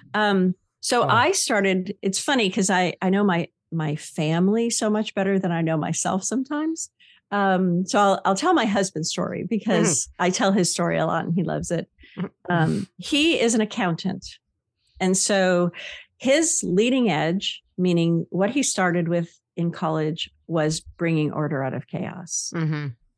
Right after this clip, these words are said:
Speaker 1: But he also has this side where his family is very musical. They sang four-part harmony his whole life. And he sings in a big barbershop chorus now.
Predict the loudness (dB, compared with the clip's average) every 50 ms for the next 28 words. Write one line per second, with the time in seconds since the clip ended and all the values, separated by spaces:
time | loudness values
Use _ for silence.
0 | _ _ -2 0 2 2 2 2 2 2 2 2 2 2 2 2 0 0 0 0
1 | 0 2 2 2 2 4 4 4 2 0 0 -2 0 0 2 2 2 2 2 2
2 | 2 2 2 2 4 4 4 2 2 0 -2 -4 -2 0 2 2 2 2 2 2
3 | 2 0 0 0 0 0 2 2 4 4 4 2 0 -2 -4 -8 -10 -10 -14 -18
4 | -20 -16 -8 -4 0 0 2 2 4 4 2 2 0 -2 -6 -4 -2 0 2 2
5 | 2 2 2 0 0 -2 -4 -6 _ _ _ -20 -20 -20 _ _ 0 2 4 2
6 | 2 2 0 0 2 2 2 2 2 2 0 0 0 0 2 2 2 0 0 -2
7 | -2 -2 -2 -2 -2 -2 -4 -4 -6 -6 -4 -2 -2 -2 -2 -4 -4 -6 -4 -4
8 | -4 -6 -6 -8